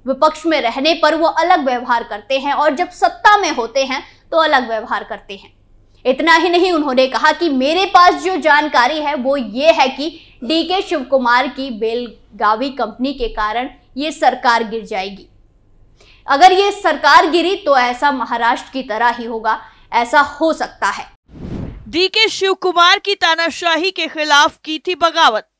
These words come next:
Speaker 1: बीजेपी के विधायक जारकीहोली ने कहा कि हमने डीके शिव कुमार की तानाशाही रवैये की वजह से बगावत करते हुए सरकार गिरा दी।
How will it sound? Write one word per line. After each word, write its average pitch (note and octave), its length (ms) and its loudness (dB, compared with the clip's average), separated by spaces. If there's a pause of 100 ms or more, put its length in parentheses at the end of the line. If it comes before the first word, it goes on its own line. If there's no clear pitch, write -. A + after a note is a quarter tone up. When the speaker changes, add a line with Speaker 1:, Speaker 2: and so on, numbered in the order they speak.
(100)
Speaker 1:
बीजेपी D#4+ 500 2
के G4 140 0
विधायक D4 420 2
जारकीहोली B3+ 760 0
ने C#4 120 -4
कहा B3+ 280 -2
कि C#4+ 140 -8
हमने F4 400 -2
डीके E4+ 400 0
शिव F#4 200 -4
कुमार C4+ 420 2
की D#4+ 160 -8
तानाशाही C4 720 -4
रवैये A#3+ 440 -4
की C4 140 -8
वजह A3 300 -4
से C4+ 220 -8 (280)
बगावत D4+ 720 6
करते D4 300 2
हुए D4+ 240 -4
सरकार E4 600 2
गिरा G#3 280 -6
दी। F#3 140 -18